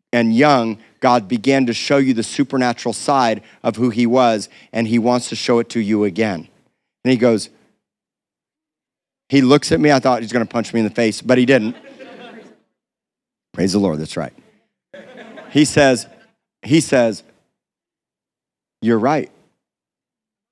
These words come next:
He said, "The problem is what I see with Christianity in America is so much different than South Africa or Nigeria." And he says, "The way that we prayed and did church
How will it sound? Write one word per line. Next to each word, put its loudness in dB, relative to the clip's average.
He 2
said, 0
"The 0
problem 0
is 0
what 2
I 4
see -2
with 0
Christianity 0
in 0
America 0
is -4
so -2
much 0
different -6
than -8
South -6
Africa -10
or 0
Nigeria." -6
And 2
he 4
says, 0
"The 6
way 4
that 2
we -2
prayed 0
and 0
did 0
church -2